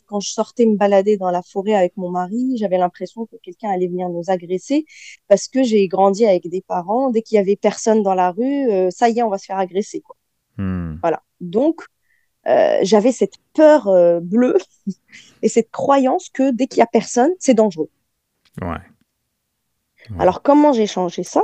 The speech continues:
Speaker 1: Mais tu changes ça comme plein d'autres croyances. C'est d'abord d'en prendre conscience,
Speaker 2: Mhm.
Speaker 1: d'accepter, « Ok, j'ai, je crois vraiment ça au fond de moi. » Donc, euh, forcément, dès que je suis dehors, j'entends des bruits. Enfin,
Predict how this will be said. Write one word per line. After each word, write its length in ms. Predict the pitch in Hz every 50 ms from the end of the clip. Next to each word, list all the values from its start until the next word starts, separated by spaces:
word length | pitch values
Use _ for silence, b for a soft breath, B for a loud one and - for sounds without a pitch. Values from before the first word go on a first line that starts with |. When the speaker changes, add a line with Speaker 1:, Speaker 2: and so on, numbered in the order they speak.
| 453 403 -
Speaker 1:
Mais 280 | - 180 175 170 - - -
tu 100 | - 190
changes 320 | - 202 190 190 165 160 -
ça 240 | - - - 226 247
comme 200 | - - 190 185 -
plein 200 | - 196 190 190
d'autres 240 | 180 185 - -
croyances. 580 | - - - 214 226 262 311 302 - - - _ _ _ _ _ _ _ _ _ _ _ _ _ _ _ _ _ _
C'est 200 | - - 214 208
d'abord 300 | 202 208 202 208 202 202
d'en 140 | 196 196 180
prendre 300 | - - 208 190 - -
conscience, 540 | - 180 175 - - 277 480 - - - _ _ _ _ _
Speaker 2:
Mhm. 420 | - 90 76 73 78 80 92 135 147 _ _ _ _ _ _ _ _ _ 196
Speaker 1:
d'accepter, « 540 | 190 190 - - - 180 - - 370 359 370
Ok, 220 | 226 - - 254 311
j'ai, 240 | 302 220 196 175 170
je 140 | 160 160 185
crois 260 | - - - - 214
vraiment 320 | 185 175 185 180 185 180 175
ça 180 | - - 196
au 40 | 180
fond 200 | - - 190 180
de 60 | 175
moi. » 220 | 180 214 262 294 277
Donc, 240 | 202 185 180 - -
euh, 180 | 175 170 165 - _ _ _ _ _ _ _ _ _ _ _
forcément, 460 | - 214 - - - 214 226 247 254 233
dès 100 | 202 196
que 60 | -
je 60 | -
suis 100 | - 214
dehors, 300 | 180 202 214 226 226 208
j'entends 400 | 180 190 170 - _ 185 190 190
des 160 | 175 180 175
bruits. 640 | 170 - 185 - 220 247 269 285 285 277 277 269 262
Enfin, 280 | 240 - 214 196 175